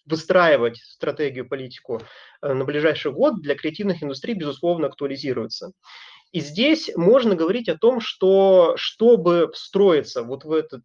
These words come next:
э, с одной стороны, с учетом всех ограничений, которые есть внутренних, с другой стороны, со всеми изменениями, которые есть в мире, э, которые я уже перечислил, очень важно понимать вот эти глобальные тренды, которые,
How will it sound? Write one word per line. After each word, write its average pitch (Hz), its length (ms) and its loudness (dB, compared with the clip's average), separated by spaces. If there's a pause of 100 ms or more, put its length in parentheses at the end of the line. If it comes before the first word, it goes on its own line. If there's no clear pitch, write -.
(160)
э, 127 160 -10
с - 100 -16
одной 170 280 0
стороны, 143 300 -6
с - 80 -14
учетом 135 340 -10
всех 127 380 -6
ограничений, 131 520 -10
которые 127 300 -8
есть - 180 -14
внутренних, 226 380 -2
с 151 40 -12
другой 170 300 0
стороны, 151 340 -4
со 151 140 -8
всеми 143 400 -6 (220)
изменениями, 151 800 2
которые 143 540 0
есть 135 420 -8
в 123 540 4
мире, 202 480 2 (340)
э, 180 200 2
которые 180 320 -2
я 170 40 0
уже 170 140 -6
перечислил, 175 680 -4
очень 208 280 0
важно 190 300 0
понимать 143 520 -2
вот 143 120 -8
эти 165 300 -14 (760)
глобальные 160 580 4
тренды, 156 400 4
которые, 160 500 2